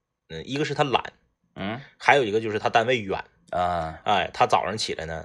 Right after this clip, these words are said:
Speaker 2: 就是到单位的时候胡子已经长出来了。
Speaker 1: <laughs> 不是，
Speaker 2: 就是远到这个程度。
Speaker 1: 他就等红灯啊，或者是这个到单位的停的停车场啊，现刮。
Speaker 2: 啊，在家起来不刮。
Speaker 1: 对，
Speaker 2: 嗯。
Speaker 1: 就没有时间嘛，
Speaker 2: 嗯。
Speaker 1: 但是为了节省时间，这都是跟个人的这个特殊情况相关的。
Speaker 2: <laughs> 让我想到了憨豆先生，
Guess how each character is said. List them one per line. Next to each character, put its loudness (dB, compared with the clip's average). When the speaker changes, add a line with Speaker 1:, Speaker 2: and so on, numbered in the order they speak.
Speaker 2:
就 10
是 12
到 12
单 12
位 10
的 6
时 -2
候 4
胡 -6
子 0
已 -2
经 -4
长 0
出 8
来 10
了。 8
Speaker 1:
<laughs> -2
不 2
是， 6
Speaker 2:
就 6
是 0
远 6
到 6
这 2
个 4
程 -
度。 6
Speaker 1:
他 8
就 4
等 -4
红 -2
灯 2
啊， 6
或 4
者 6
是 -2
这 2
个 4
到 10
单 8
位 4
的 8
停 -2
的 4
停 -4
车 2
场 4
啊， -10
现 -4
刮。 -8
Speaker 2:
啊， 10
在 6
家 12
起 2
来 2
不 -2
刮。 4
Speaker 1:
对， 4
Speaker 2:
嗯。 -4
Speaker 1:
就 -2
没 0
有 4
时 -2
间 6
嘛， -4
Speaker 2:
嗯。 -20
Speaker 1:
但 4
是 2
为 2
了 8
节 4
省 0
时 -8
间， 0
这 2
都 0
是 -4
跟 2
个 12
人 6
的 6
这 2
个 8
特 4
殊 2
情 0
况 12
相 2
关 6
的。 6
Speaker 2:
<laughs> -
让 6
我 4
想 0
到 2
了 2
憨 2
豆 6
先 -2
生， -10